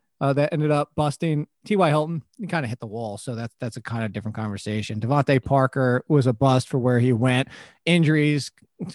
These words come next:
offensive scheme changes kinda hurt him, including the quarterback change. So kinda throwing those out.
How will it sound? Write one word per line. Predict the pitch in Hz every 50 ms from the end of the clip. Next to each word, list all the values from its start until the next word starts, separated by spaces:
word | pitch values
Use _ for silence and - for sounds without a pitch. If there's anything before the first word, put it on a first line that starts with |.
| - -
offensive | 185 170 165 - - 165 151 - 156 139
scheme | - - - 151 147 147 139
changes | - 156 151 143 143 131 135 147 143 139 123
kinda | - 151 143 135 127
hurt | 120 143 131 123 127
him, | 139 131 131 135
including | 135 117 - 143 139 123
the | 123 123
quarterback | - 151 139 131 117 127 127 127 -
change. | - 147 135 127 123 -
So | 135 127 131 135
kinda | - 196 202 151
throwing | - - 156 143 131 117
those | 117 123 131 123 101
out. | 117 120 120 131 -